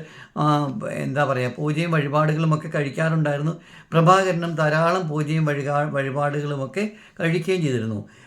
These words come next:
അതൊരു വിശ്വാസമാണ്. കാരണം ഈ സർപ്പകോപം വന്നു കഴിഞ്ഞാൽ സ്കിൻ ഡിസീസസുകൾ ഇങ്ങനെ വരികയും അത് പിന്നീട് ഒരിക്കലും മാറാതിരിക്കുകയും ചെയ്യുന്ന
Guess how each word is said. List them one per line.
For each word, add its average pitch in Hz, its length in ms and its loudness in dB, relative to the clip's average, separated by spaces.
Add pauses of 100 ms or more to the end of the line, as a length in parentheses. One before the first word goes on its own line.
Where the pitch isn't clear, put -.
(140)
അതൊരു 196 260 4
വിശ്വാസമാണ്. 180 840 0
കാരണം 143 380 2
ഈ 143 80 -4
സർപ്പകോപം 160 680 -2
വന്നു 151 200 0
കഴിഞ്ഞാൽ 139 360 0 (440)
സ്കിൻ 190 260 2
ഡിസീസസുകൾ 156 760 -2
ഇങ്ങനെ 143 220 -4
വരികയും 131 420 0 (320)
അത് 160 180 2
പിന്നീട് 170 300 2
ഒരിക്കലും 165 440 0
മാറാതിരിക്കുകയും 151 920 0
ചെയ്യുന്ന 135 320 -6